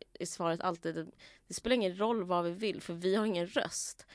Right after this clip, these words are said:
Och det är också, det är också i, i den maktrelationen som det kan kännas lite, jag vet inte, lite ofräscht.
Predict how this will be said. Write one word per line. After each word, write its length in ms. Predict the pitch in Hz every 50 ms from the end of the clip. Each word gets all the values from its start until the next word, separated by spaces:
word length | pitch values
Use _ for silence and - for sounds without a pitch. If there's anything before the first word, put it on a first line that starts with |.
| - - - - _
Och 120 | - - -
det 80 | - 202
är 40 | 202
också, 160 | 202 - 208
det 280 | 196 185 - - -
är 80 | 214 208
också 220 | 202 - - 233
i, 160 | 202 190 190 - -
i 100 | - 190
den 540 | 180 180 175 175 170 170 170 170 170 170 175
maktrelationen 1500 | 185 - 202 208 214 - - - - - _ - - - 170 - 170 170 180 175 - - - 262 254 254 247 220 185 165 165
som 200 | - - 160 160
det 60 | 170
kan 100 | - 170
kännas 280 | - 185 170 156 160 -
lite, 920 | 180 185 196 214 220 233 220 196 190 - _ - - 180 175 175 170 175 - - _ _ - - _ - - - - _ _ _ _ _ _
jag 100 | 240 240
vet 360 | 233 247 320 415 381 - -
inte, 180 | - - - -
lite 200 | 196 214 - - - -
ofräscht. 1160 | 247 247 220 190 165 - - - - - 269 302 196 120 - - - - - - - -